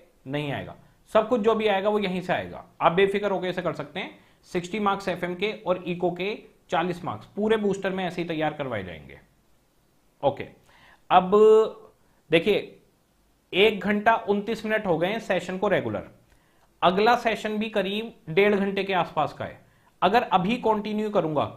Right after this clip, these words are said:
तो उसमें लास्ट तक टूट जाओगे, तो ट्वेंटी मिनट्स का एक ब्रेक ले लेते हैं, उसके बाद में लेट्स, नेक्स्ट सेशन हम लोग चालू कर देंगे। ये देखिएगा, नेक्स्ट सेशन हमारा रहेगा लीवरेज चैप्टर, इसमें हम लोग अभी हो रहे हैं सिक्स फिफ्टी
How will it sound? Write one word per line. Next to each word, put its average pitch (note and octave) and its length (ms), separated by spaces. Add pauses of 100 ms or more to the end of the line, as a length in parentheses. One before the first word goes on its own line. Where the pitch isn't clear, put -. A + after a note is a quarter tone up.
(340)
तो A3+ 60
उसमें G#3 260
लास्ट G3+ 300
तक G#3 140
टूट D#3+ 200
जाओगे, G#2 320 (500)
तो G3 100 (640)
ट्वेंटी A#3 380
मिनट्स A3+ 280
का A3 100
एक G3 160
ब्रेक F#3 220
ले D#3 120
लेते C3 200
हैं, - 340
उसके F#3+ 200
बाद F#3 180
में G3+ 340 (200)
लेट्स, E3+ 340 (100)
नेक्स्ट F3 320
सेशन E3 300
हम D3 140
लोग E3 280 (220)
चालू C#3+ 220
कर A#2 160
देंगे। F2 280 (800)
ये D3+ 100
देखिएगा, B2+ 400
नेक्स्ट F#3 320
सेशन A3 360
हमारा G3 260
रहेगा F3+ 540 (180)
लीवरेज G3 520
चैप्टर, G3 340 (720)
इसमें F#3+ 300
हम F#3 260
लोग G#3 440 (140)
अभी F#3 260
हो F3+ 160
रहे F3 120
हैं F3+ 260
सिक्स - 500
फिफ्टी F3+ 680